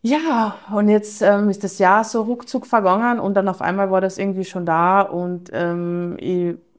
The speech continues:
ich bin irgendwie, ich verstehe irgendwie immer noch nicht ganz, dass das wirklich stattgefunden hat. Ähm, da werde ich echt schon fast wieder emotional, weil das so eine besondere Zeit war. Es war wirklich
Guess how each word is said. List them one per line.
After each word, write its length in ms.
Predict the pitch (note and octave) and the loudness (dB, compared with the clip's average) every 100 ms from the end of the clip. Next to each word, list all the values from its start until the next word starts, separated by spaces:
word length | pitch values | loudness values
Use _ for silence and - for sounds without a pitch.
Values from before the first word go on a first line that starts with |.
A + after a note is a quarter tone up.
| _ _ _ - | _ _ _ -12
ich 140 | F3 | -4
bin 260 | G3 G3 G3 | 0 0 0
irgendwie, 560 | F3+ F#3 F#3 F#3 F3+ | -2 0 2 2 2
ich 220 | - F#3 | 0 -6
verstehe 360 | - F3 F#3+ F#3 | -6 -4 0 0
irgendwie 240 | F#3+ F#3 | 0 -2
immer 160 | F3+ G#3 | 0 0
noch 120 | F3+ | 0
nicht 180 | F3 E3+ | -2 -2
ganz, 460 | E3+ F3 F3 - _ _ _ | -2 -4 -6 -16 _ _ _
dass 140 | - F3 | -10 -8
das 180 | E3+ F3+ | -8 -6
wirklich 280 | F#3 E3+ | -6 -8
stattgefunden 600 | - F3 - - F#3+ F#3 | -4 -4 -4 -4 -2 -2
hat. 300 | F#3 G3+ G3+ _ _ _ _ _ F#3+ F3+ _ _ | 0 -2 -4 _ _ _ _ _ -20 -20 _ _
Ähm, 760 | - E3+ F3 F3 F3 F3 F3 E3 - _ - | 0 2 4 2 2 -2 -4 -8 -18 _ -8
da 140 | F#3 | -2
werde 200 | F3+ E3+ | 2 2
ich 40 | E3+ | 2
echt 300 | F#3 - - | -2 -10 -8
schon 180 | F#3+ | -6
fast 240 | F3+ G3 F#3+ | -4 -8 0
wieder 140 | F3+ | 0
emotional, 600 | F#3 F3 F3 E3+ D#3 F#3 | 2 -2 -4 -2 0 2
weil 120 | F#3 | 2
das 180 | F3 F3+ | 0 -2
so 160 | F#3+ F#3 | -2 0
eine 100 | F3 | 0
besondere 520 | E3+ F#3+ F#3 F3 E3+ | -2 -2 0 0 -2
Zeit 360 | - C3+ E3+ F3+ | -2 -4 -4 -2
war. 280 | F3 F3 - _ _ _ _ _ - _ | -2 -2 -6 _ _ _ _ _ -20 _
Es 180 | F3+ E3+ | -4 -2
war 140 | F3+ F3 | -2 -2
wirklich 340 | F3+ F#3 - | -2 -6 -8